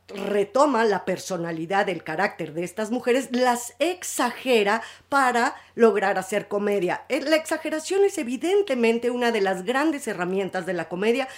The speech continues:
y el chico lo hace bien. Ahora, sí tiene un estilo particular que es un tanto cuanto grotesco, porque las caracterizaciones son una peluca de repente mal puesta,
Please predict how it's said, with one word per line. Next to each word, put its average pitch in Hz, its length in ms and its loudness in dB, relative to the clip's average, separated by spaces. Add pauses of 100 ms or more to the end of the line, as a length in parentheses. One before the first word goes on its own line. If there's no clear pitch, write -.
(220)
y 277 80 -2
el 302 80 -4
chico 330 240 0
lo 302 100 2
hace 294 160 0
bien. 294 240 0 (240)
Ahora, 220 420 8 (120)
sí 262 260 0
tiene 277 280 0
un 226 120 6
estilo 226 400 4
particular 233 680 0
que 233 140 4
es 240 100 -2
un 262 140 -2
tanto 240 140 0 (180)
cuanto 240 360 0
grotesco, 247 760 2
porque 196 240 -4
las 196 200 0
caracterizaciones 240 840 0
son 220 160 0
una 202 180 2
peluca 196 400 -2
de 196 80 0
repente 175 360 -4
mal 180 220 -2
puesta, 240 600 2